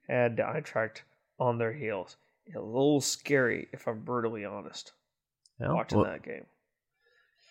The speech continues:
Speaker 2: that's definitely true. We, um, uh, for many parts of that game, especially the second half, in my opinion, we were resting on our laurels,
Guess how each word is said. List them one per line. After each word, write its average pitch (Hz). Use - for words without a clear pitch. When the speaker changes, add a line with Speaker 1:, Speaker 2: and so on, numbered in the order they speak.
Speaker 2:
that's 139
definitely 135
true. 107
We, 113
um, 104
uh, 104
for 113
many 110
parts 104
of 101
that 101
game, 95
especially 117
the 98
second 101
half, 92
in 104
my 92
opinion, 92
we 90
were 107
resting 135
on 117
our 113
laurels, 110